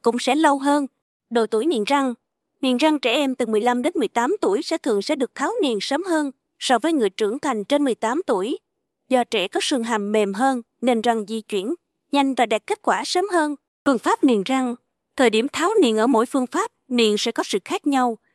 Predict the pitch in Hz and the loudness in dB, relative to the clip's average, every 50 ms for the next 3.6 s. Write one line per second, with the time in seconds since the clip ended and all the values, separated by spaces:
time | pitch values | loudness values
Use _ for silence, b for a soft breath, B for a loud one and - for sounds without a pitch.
0 | _ _ _ _ - 233 320 302 254 233 220 226 285 294 233 185 196 233 - _ | _ _ _ _ -2 2 2 2 2 2 2 2 2 2 2 0 0 -2 -6 _
1 | - - 226 202 190 185 - - 226 - 330 349 311 240 - _ - 247 233 277 | -2 -2 0 0 0 -2 -4 -6 -4 -2 0 0 0 0 -2 _ -10 -8 -6 -6
2 | 349 427 _ _ _ _ _ _ - - 302 294 233 214 190 165 190 262 381 - | -6 -8 _ _ _ _ _ _ -4 -2 -2 0 0 -2 -2 -2 -2 -4 -6 -8
3 | _ _ _ _ _ - - 202 247 220 208 | _ _ _ _ _ -8 -2 0 2 2 2